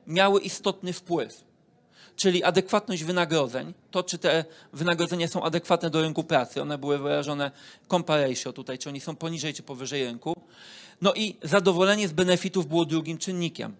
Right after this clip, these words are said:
Im ludzie byli bardziej zadowoleni z benefitów, tym bardziej chcieli polecać firmę dalej. Te cyfry, które tam państwo widzicie, teraz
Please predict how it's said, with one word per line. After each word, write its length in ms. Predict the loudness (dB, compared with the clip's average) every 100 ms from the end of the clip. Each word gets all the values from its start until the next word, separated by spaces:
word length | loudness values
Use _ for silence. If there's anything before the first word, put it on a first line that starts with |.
| -2
Im 120 | 4
ludzie 240 | 4 4
byli 200 | 4 2
bardziej 320 | 4 4 4
zadowoleni 520 | -2 -2 0 0 0 -4
z 40 |
benefitów, 560 | -6 -6 -8 -6 -8 -8 -20 -8
tym 160 | -4 2
bardziej 320 | 4 4 2
chcieli 300 | -2 -4 -4
polecać 800 | -2 0 0 0 0 0 -2 -12 _ _ _ _ _ _ _ _
firmę 380 | 0 4 4 2
dalej. 380 | 2 2 0 -10 -18 -20 _
Te 100 | -6
cyfry, 360 | 4 6 8 6
które 200 | 4 0
tam 180 | 0
państwo 320 | 0 0 -2 -4
widzicie, 500 | -4 -4 0 0 0 _ _ _ _ _ _ _ _ _ _
teraz 360 | 4 4 4